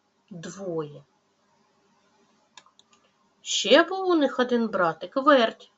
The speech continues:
Отже, стало їх скільки? Порахуємо.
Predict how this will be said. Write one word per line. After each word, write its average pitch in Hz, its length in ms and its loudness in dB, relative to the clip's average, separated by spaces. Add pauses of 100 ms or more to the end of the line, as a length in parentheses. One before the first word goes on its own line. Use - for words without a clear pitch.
(420)
Отже, 175 380 -2
стало 339 480 4
їх 311 240 -6
скільки? 170 600 -4 (760)
Порахуємо. 311 800 2